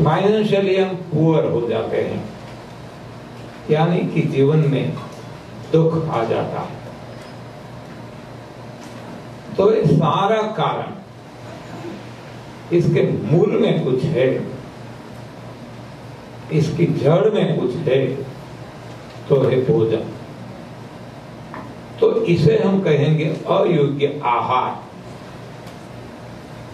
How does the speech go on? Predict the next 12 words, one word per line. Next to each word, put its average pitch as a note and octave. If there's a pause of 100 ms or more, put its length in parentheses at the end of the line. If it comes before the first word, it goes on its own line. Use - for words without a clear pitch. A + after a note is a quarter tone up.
जिससे D3
रोग C3+
होते D3+
हैं - (1700)
और A2+
सारी E3
समस्याएं A#2 (800)
जीवन C3+
में B2
बनी G2+
रहती G2
हैं। -